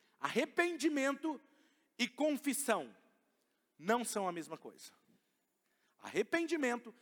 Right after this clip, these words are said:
e confissão com a boca não significa a mesma coisa. Arrependimento inclui confissão, mas confissão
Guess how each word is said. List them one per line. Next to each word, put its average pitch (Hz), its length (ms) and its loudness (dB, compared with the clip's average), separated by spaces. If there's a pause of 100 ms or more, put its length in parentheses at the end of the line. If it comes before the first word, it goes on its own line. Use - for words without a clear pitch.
(220)
e 165 80 -12
confissão 262 760 -2
com 262 100 0
a 247 60 4
boca 202 400 0 (340)
não 208 320 2
significa 240 760 -4 (280)
a 185 120 2
mesma 185 520 -2
coisa. 180 440 -2 (760)
Arrependimento 262 960 2 (540)
inclui 302 1000 2 (380)
confissão, 226 680 0 (920)
mas 247 680 6 (280)
confissão 285 1040 2